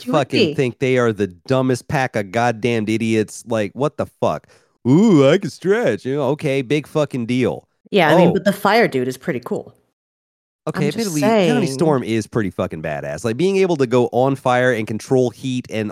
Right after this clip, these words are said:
Speaker 2: that, that's, that's pretty goddamn amazing, right?
Speaker 1: It is. Fuck yeah.
Speaker 2: The Thing, motherfucker got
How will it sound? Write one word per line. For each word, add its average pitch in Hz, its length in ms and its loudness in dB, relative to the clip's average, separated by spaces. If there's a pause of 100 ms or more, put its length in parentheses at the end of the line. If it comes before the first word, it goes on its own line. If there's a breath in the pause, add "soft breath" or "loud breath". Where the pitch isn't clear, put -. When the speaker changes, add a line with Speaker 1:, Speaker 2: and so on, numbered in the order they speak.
(140)
Speaker 2:
that, 156 220 0
that's, 190 220 -4
that's 165 200 -4
pretty - 300 -8
goddamn 85 420 -4
amazing, 78 460 -10 (240)
right? 156 360 2
Speaker 1:
It - 80 -12
is. 269 420 -6 (580)
Fuck 208 260 -6
yeah. 277 240 -8 (280)
Speaker 2:
The 110 220 2
Thing, 175 640 0 (640)
motherfucker 247 540 0
got 190 200 0